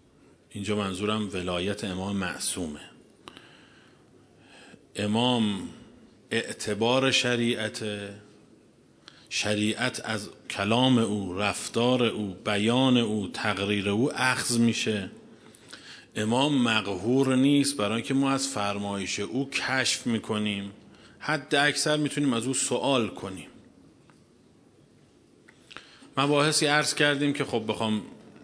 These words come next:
یادآوری کنم طول می‌کشه. بعد مرحلهٔ بعد اومدیم عرض کردیم مسئلهٔ ولایت چیست.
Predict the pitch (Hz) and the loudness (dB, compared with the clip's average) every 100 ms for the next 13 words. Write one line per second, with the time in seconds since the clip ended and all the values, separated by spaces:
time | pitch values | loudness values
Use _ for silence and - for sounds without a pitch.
0 | - 110 104 104 104 107 98 107 123 120 | -6 -2 0 2 2 0 0 0 0 0
1 | - 156 160 143 147 156 156 151 - 151 | 0 0 0 0 0 2 0 -2 0 0
2 | 165 131 127 120 110 127 143 147 139 135 | 0 0 2 2 0 0 0 0 2 0
3 | 139 151 147 135 160 160 151 120 - 113 | 0 0 0 -2 -4 -2 0 0 -2 -4
4 | 113 113 104 107 110 110 123 135 - - | -2 -2 0 -2 0 0 0 0 0 -2
5 | 101 - - - | -2 -4 -6 -14